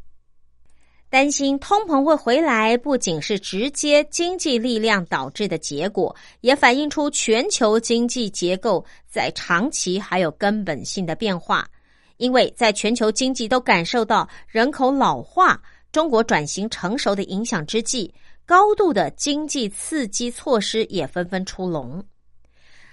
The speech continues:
另外呢，历史还告诉我们，不管是政治学家、经济学家，还是决策者，都不能够对低而稳定的通膨打包票。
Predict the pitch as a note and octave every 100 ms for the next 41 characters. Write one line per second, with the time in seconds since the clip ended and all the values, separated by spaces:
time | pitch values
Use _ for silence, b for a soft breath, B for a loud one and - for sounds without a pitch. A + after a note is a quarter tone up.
0 | b - G#4 F#4+ E4 C#4 C4 C4+ - -
1 | C#4 C#4 F#3+ E3+ F#3 C4 G#3+ B3 F3 D3+
2 | D3 F#3 C4 E3+ G#3 F4 E4 D4+ - -
3 | A#3+ C#4+ C#4 C#4+ B B - C#4+ C#4 A3
4 | - F#3+ G#3+ C#4 C4+ C#4 B B - G#3
5 | B3+ C#4 - F#3+ F#3+ B3 - F#4+ C4 -
6 | F3 - b b - G4+ A4+ F4 C4 G3+
7 | A#3 G#3+ C4+ G#3 - - - F4 F4 E4+
8 | - G3+ A3 G#3 D#3+ D3+ A#3 F#3 F3 -
9 | E3 - E3+ G3+ F3+ C#3 - - F#3 G3
10 | G3+ - -